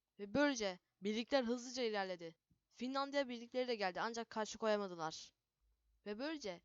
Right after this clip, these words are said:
Helsinki'yi de aldılar. Ve bunu gören doğudaki Türk ülkeleri, Pakistan, Türkmenistan, Özbekistan, Kırgızistan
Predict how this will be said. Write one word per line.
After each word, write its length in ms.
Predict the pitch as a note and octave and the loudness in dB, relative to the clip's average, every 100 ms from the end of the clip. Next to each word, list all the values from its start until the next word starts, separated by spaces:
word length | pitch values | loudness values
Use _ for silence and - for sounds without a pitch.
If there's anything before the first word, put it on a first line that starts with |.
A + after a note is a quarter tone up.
| _ | _
Helsinki'yi 760 | - G3 - C#4 C#4+ C#4 B3 G#3 | -6 -6 -6 -8 -6 -4 -4 0
de 80 | |
aldılar. 640 | G3 G3 F#3+ F#3 E3+ C3+ - _ _ _ _ _ _ | 2 2 0 -4 -6 -8 -14 _ _ _ _ _ _
Ve 260 | G3+ G3+ F3 _ _ _ - | -2 -2 -4 _ _ _ -10
bunu 180 | A3+ C4 | -8 -4
gören 340 | G#3+ F3 E3 | -6 -6 -10
doğudaki 440 | F3+ G3 G#3+ G#3 | -8 -4 -4 -6
Türk 280 | G3+ C4+ C4+ | -10 -10 -8
ülkeleri, 560 | B3+ G#3+ G3 F3 F3 G3 _ _ _ | -10 -6 -4 -4 -6 -10 _ _ _
Pakistan, 640 | - E3 - A3 - F#3+ G#3 _ _ - | -10 -8 -8 -10 -6 -6 -8 _ _ -18
Türkmenistan, 580 | F3+ - A#3 A3+ G3+ | -10 -4 -4 -4 -8
Özbekistan, 640 | - F#3+ G3+ G#3 G#3 G#3+ F#3+ | -8 -8 -6 -8 -10 -14 -12
Kırgızistan 640 | G#3+ G3+ A3 - F3 | -8 -8 -8 -12 -16